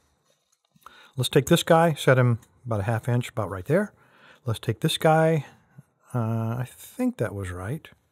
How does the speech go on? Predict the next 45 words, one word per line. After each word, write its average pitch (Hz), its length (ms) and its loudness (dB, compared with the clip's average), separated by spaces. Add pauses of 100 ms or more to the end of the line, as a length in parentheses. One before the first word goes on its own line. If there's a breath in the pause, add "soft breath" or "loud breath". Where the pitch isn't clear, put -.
(1160 loud breath)
I've 113 60 -8
already 110 240 -4
lost 107 400 -6
the, 101 80 -12 (260)
lost 139 280 0
the 120 80 -6
bubble 120 340 0
here. 113 240 -12
So - 140 -12
if - 80 -18
we 135 80 -14
flip 185 240 -12
it 165 80 -10
over, 165 120 -6
it's 151 120 -16
gonna 131 100 -6
be 120 80 -6
on 107 80 -6
the 101 60 -8
left. 98 580 -8 (480)
Glad 131 220 -2
we 110 60 -2
looked 104 180 -6
at 107 80 -14
that. - 240 -16
So 123 100 -4
he's 107 60 -2
gonna 131 120 4
be 117 60 0
like 98 240 -4
that. 104 440 -8 (440 loud breath)
And 120 140 4
he's 165 160 4
gonna 131 160 4
be 117 100 2
the 110 80 2
same, 123 460 2 (600 soft breath)
perhaps 120 360 -2
a 117 40 -2
little 110 200 0
bit 113 160 -6
off, 101 420 -8
but 113 300 -10 (480)
all 135 80 4
right. 110 100 -4